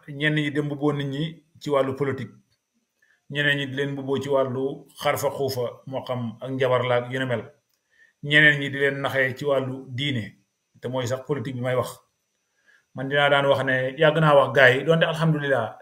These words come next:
léegi mbokk yëpp dañ lay jot ci téléphone, "Lii de daan ngeen ñu ko wax, daawuñu ko gëm, daan ngeen ñu ko wax, daawuñu ko gëm." Neewoon nañ leen, "Seen gars yi bëgguñ leen yéen, faale wuñ leen yéen ndongo yi, loolu na ngeen ko teel a xam.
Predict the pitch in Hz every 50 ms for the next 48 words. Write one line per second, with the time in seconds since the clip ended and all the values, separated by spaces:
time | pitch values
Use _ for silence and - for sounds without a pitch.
0 | - 110 123 135 147 147 143 139 147 156 151 156 160 156 151 156 156 160 156 151
1 | 156 151 - - 151 156 151 151 131 135 131 131 - - _ _ _ _ _ _
2 | _ 151 147 156 156 147 156 151 147 151 151 151 151 151 147 147 147 143 131 -
3 | 139 143 143 143 143 139 135 147 143 131 143 131 117 113 - _ _ - 139 143
4 | 147 147 147 147 147 139 139 131 135 143 139 139 139 135 120 120 123 131 123 123
5 | 127 139 147 147 147 147 147 143 139 135 135 127 113 139 151 147 139 147 139 131
6 | 131 135 135 123 104 - _ _ _ _ _ _ _ _ _ _ _ _ _ _
7 | _ _ _ _ _ _ 131 147 147 143 156 147 143 143 143 135 135 135 139 139
8 | 143 147 - _ _ _ _ _ _ - - 139 143 143 143 143 139 139 139 135
9 | 131 131 123 113 - - - _ _ 120 135 143 139 135 135 135 131 123 123 123
10 | 120 120 135 135 135 135 139 139 135 117 - 123 131 139 - - - 123 107